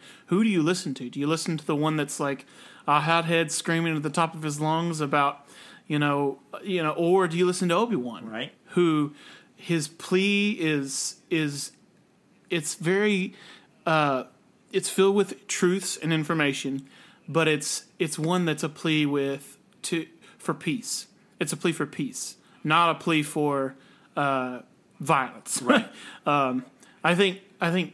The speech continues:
Speaker 1: anytime it's a plea for peace, we go with the plea for peace.
Speaker 2: Mm-hmm.
Speaker 1: Uh, eh, most people, you should. I mean, if,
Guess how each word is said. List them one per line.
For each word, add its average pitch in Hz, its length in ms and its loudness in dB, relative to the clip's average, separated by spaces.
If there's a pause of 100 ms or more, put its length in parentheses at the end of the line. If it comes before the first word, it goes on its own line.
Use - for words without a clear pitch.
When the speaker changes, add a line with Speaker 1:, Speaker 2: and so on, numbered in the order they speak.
Speaker 1:
anytime 175 400 2
it's 151 100 -6
a 156 40 0
plea 180 180 0
for 165 140 -2
peace, 175 500 -4
we 156 120 -2
go 165 140 4
with 147 200 -2
the 151 80 -4
plea 147 180 -2
for 135 140 -4
peace. - 480 -8
Speaker 2:
Mm-hmm. 113 400 -10
Speaker 1:
Uh, 127 300 0 (360)
eh, 190 160 4 (320)
most 185 360 2
people, 151 340 -2
you 165 120 0
should. 131 420 -4
I - 40 -6
mean, 143 240 -2 (680)
if, 165 240 -2